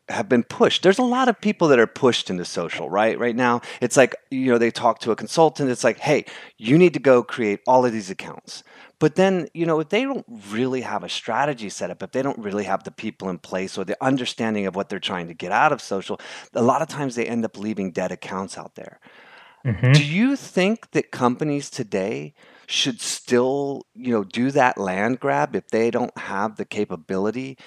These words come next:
Speaker 1: to kind of manage it? Or is it actually becoming something that ends up hurting companies now?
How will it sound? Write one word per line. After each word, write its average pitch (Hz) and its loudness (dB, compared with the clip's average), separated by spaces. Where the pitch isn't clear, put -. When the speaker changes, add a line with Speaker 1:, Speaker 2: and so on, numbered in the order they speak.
Speaker 1:
to - -4
kind 107 -4
of 85 -4
manage 110 -2
it? 190 -2
Or 120 2
is 117 -4
it 143 -2
actually 143 -2
becoming 110 -4
something 98 -8
that 87 -8
ends 85 -10
up 90 -14
hurting 104 -4
companies - -18
now? 95 -20